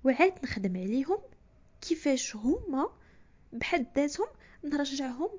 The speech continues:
نقاط قوة عندي. وهكذا ممكن لي أنني نتعرف على الذات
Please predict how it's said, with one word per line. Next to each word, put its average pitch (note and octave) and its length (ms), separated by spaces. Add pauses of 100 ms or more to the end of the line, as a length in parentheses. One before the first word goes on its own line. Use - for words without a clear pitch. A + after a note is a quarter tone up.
(220)
نقاط C#4 340 (400)
قوة C4+ 300
عندي. - 420 (3000)
وهكذا D4 520
ممكن D#4+ 460
لي A3 220
أنني G3 580 (640)
نتعرف G#3 640
على F#3 240
الذات D4+ 360